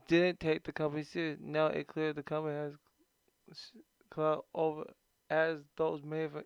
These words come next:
introduced laptop after A M D power laptop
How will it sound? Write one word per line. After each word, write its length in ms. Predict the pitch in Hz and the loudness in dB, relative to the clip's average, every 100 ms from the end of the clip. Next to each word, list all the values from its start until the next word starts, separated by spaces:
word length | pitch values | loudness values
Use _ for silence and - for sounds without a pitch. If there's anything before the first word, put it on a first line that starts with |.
| _ | _
introduced 480 | 160 165 156 165 147 | -6 -4 -4 -6 -2
laptop 440 | 160 160 156 156 - - | 2 2 2 -2 -2 0
after 420 | 147 156 160 156 - _ - | 0 0 -2 -4 -6 _ -6
A 200 | 160 165 | -4 -4
M 140 | 160 | -6
D 200 | 156 165 | -8 -10
power 380 | 156 156 156 160 | -4 0 0 0
laptop 440 | 151 151 147 147 | 0 0 0 -4